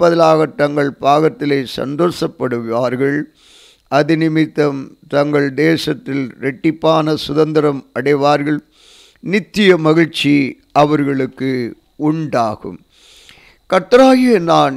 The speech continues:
நியாயத்தை விரும்பி, கொள்ளை பொருடலால் இடப்பட்ட தகன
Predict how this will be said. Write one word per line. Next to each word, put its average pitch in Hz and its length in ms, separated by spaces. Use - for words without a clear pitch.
நியாயத்தை 147 680
விரும்பி, 151 720
கொள்ளை 214 320
பொருடலால் 175 580
இடப்பட்ட 156 480
தகன 147 300